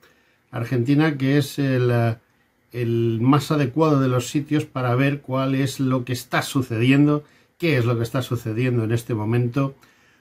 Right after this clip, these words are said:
con, eh, temas como es, eh, esa destrucción de la nación, esa destrucción de la economía, esa destrucción de las personas.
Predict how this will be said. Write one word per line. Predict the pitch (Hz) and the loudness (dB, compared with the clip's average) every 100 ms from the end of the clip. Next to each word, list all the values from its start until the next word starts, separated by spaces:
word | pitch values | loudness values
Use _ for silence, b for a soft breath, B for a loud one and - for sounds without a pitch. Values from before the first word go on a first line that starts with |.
| b | b
con, | - 120 127 135 139 | -2 2 4 6 4
eh, | 135 117 117 | 2 0 -4
temas | 117 131 135 135 139 135 - - | -2 0 2 2 2 0 -4 -16
como | - 123 120 120 120 | -10 -2 0 2 4
es, | 135 139 - - _ _ _ _ _ _ - | 4 2 -2 -12 _ _ _ _ _ _ -12
eh, | 131 127 123 | -6 -4 -4
esa | 160 151 170 151 | -2 0 2 4
destrucción | 151 - - 139 135 - 165 160 | 4 2 0 0 0 0 2 4
de | 147 | 2
la | 131 | 4
nación, | 123 117 - 165 185 | 2 2 2 0 0
esa | 147 - | -2 0
destrucción | 160 147 147 127 147 143 | 0 0 -2 -2 0 0
de | |
la | 127 | 0
economía, | 120 120 123 143 151 151 B B B | 0 2 4 4 2 0 B B B
esa | 156 147 | 0 2
destrucción | 131 120 139 131 | 2 2 0 2
de | 139 | 2
las | 120 | 0
personas. | - 120 170 143 101 | -2 4 6 6 2